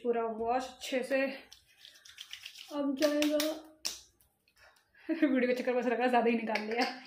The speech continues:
अब मैं इसको रख देती हूँ ड्रॉअर में, क्योंकि अब इसका काम नहीं। बहुत सारे देखने वाले भी तो वो भी होंगे जो मेकअप नहीं करते होंगे,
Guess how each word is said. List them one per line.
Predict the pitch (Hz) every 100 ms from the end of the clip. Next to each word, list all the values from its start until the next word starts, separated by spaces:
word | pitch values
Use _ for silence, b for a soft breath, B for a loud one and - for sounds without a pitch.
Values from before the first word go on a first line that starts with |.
| B B B -
अब | 262
मैं | 269
इसको | 277 285
रख | 240 214
देती | 220 240
हूँ | 240
ड्रॉअर | 226 226 220
में, | 262 302 - b b b b b b -
क्योंकि | 247 254
अब | 247
इसका | - 240
काम | 254 254 269
नहीं। | 269 294
बहुत | 254 254
सारे | 320 339
देखने | 269 269 311
वाले | 311 311
भी | 330
तो | 330
वो | 277
भी | 277
होंगे | 311 254 294
जो | 294
मेकअप | 302 330
नहीं | 269 254 285
करते | 269 -
होंगे, | 220 220 254